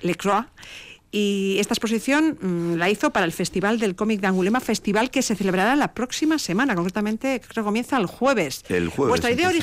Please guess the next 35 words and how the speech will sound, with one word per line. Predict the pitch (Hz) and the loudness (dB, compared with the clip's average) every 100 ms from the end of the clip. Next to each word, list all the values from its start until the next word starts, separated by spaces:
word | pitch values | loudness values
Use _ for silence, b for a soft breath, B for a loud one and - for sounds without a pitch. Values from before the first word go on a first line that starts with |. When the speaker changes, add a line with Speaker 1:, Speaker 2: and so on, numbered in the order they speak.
| 311 | 2
Speaker 1:
original | 339 359 - | 0 0 0
era | 247 226 | 0 2
inaugurar | 214 214 240 294 262 - 202 | 0 0 2 2 2 0 -4
la | |
exposición | 226 247 254 339 349 | -4 -4 -2 0 2
el | 254 | 2
mismo | 285 269 | 2 2
día | 294 311 320 B B B - | 4 2 0 B B B -6
que | 226 | -4
comenzaba | 233 214 254 240 226 | -2 -2 0 0 0
el | 208 202 | -2 -4
festival, | 202 - 185 165 | -6 -4 0 2
Speaker 2:
Sí, | - | 2
Speaker 1:
¿no? | - | 2
Speaker 2:
nos | 110 | 0
parecía | - 113 117 143 | 0 -2 0 0
una, | 147 135 127 113 | 0 2 2 2
bueno, | 104 95 143 110 101 | 0 0 0 0 -2
pues | 110 98 | -4 -4
le | 95 | -4
propusimos | 98 101 92 127 127 | -6 -6 -4 -2 -2
al | |
ayuntamiento | 120 113 117 120 117 117 110 | -2 0 0 0 0 -2 -2
cuando | 101 98 98 | -2 -2 -2
nos | 95 - | -4 -4
comentó | 95 98 113 110 | -4 -2 -2 0
la | 107 | -2
posibilidad | 110 101 117 110 | -2 -2 0 0
de | 95 | -2
hacer | 107 | -2
una | 107 | -2
exposición | 101 98 110 110 | -2 -4 -2 -2
detrás | 104 - 104 | -2 -2 -2
de | 107 | 0
Angoulême, | 104 110 110 | 0 0 0